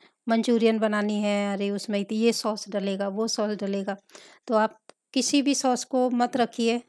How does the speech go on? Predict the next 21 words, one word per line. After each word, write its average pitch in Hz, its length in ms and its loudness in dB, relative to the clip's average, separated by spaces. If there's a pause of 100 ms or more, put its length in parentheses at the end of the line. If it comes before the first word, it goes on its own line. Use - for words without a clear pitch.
आप 208 140 -8
सुहाना 214 380 -2
का 226 160 0
मसाला 214 400 0
लाइए 220 400 0 (140)
और 220 280 0
उससे 226 300 -2
आप 202 160 -2 (560)
अपना 208 240 -4
मंचूरियन 202 520 -2
बना 190 200 -4
लीजिए। 185 300 -8 (380)
अब 226 120 0
ये 262 200 6
देखिए, 233 320 0
सेकंड 240 420 -2
पाउडर 240 300 2
जो 220 180 -2
था 220 160 -4
इसके 214 280 0
अंदर, 226 280 2